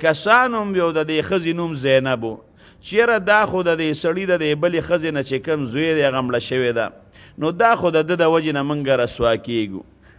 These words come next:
او دې د مخې نه لل-، لرې کول پکار دي. بس هغې د دې ښځو چې کوم هغه ملګري و، یاران، اشنان،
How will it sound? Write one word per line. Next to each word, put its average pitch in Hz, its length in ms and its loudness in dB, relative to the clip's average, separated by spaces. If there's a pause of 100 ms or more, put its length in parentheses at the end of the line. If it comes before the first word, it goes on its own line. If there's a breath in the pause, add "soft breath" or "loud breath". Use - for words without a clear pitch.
(140)
او 139 160 4
دې 240 240 -2 (120)
د - 20 6 (160)
مخې 185 300 2
نه 143 60 2
لل-، 131 300 -2 (160)
لرې 135 340 0
کول 139 180 -2 (120)
پکار 110 380 -2 (100)
دي. 90 100 -14 (840 loud breath)
بس 160 240 0
هغې 208 420 2
د - 20 2 (100)
دې 151 100 2 (100)
ښځو 175 220 0 (100)
چې 143 160 -4
کوم 165 220 -2
هغه 143 200 0
ملګري 139 460 -2
و، 143 80 -2
یاران، 139 520 2 (600 soft breath)
اشنان، 131 560 -4